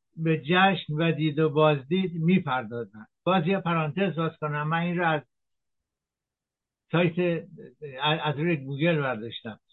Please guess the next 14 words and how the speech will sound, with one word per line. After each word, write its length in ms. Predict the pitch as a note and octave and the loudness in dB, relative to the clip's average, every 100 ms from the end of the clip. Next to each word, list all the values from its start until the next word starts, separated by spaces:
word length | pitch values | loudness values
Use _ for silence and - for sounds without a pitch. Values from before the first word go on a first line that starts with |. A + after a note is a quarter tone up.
| _ - - - | _ -20 -20 -10
اگر 280 | D3 D3 D#3+ | -4 0 0
تعطیل 480 | D#3+ D3+ D3+ D3+ D3+ | 2 0 0 -2 0
رسمی 400 | D3+ D3 - D3 | 0 -2 -6 -6
نباشه 480 | C#3+ C#3 C3 E3+ | -6 -6 -6 -6
تقصیر 500 | E3 D3+ - - D#3+ | -4 -4 -6 -6 -4
من 180 | D#3 D3+ | -2 0
نیست، 380 | D#3 D#3+ - _ _ _ _ _ _ _ _ _ _ _ _ _ - | 2 2 0 _ _ _ _ _ _ _ _ _ _ _ _ _ -4
چون 140 | F#3 | -2
متاسفانه 880 | F3 E3 D#3+ D#3+ D#3+ D#3 D#3 D#3+ F3 | 0 0 0 -2 -2 -4 -2 -2 -2
در 280 | D#3 D#3+ D3+ | 0 0 0
سایت‌های 400 | D#3 D#3 D#3 D#3+ | -2 -2 0 0
ایرانی 440 | D3+ D3+ D3 D#3 E3+ | 0 0 0 0 0
هم 220 | F3 D#3 | 0 0
مطالب 680 | D3 - D3 D#3 E3+ F3 | -2 -2 -2 0 0 0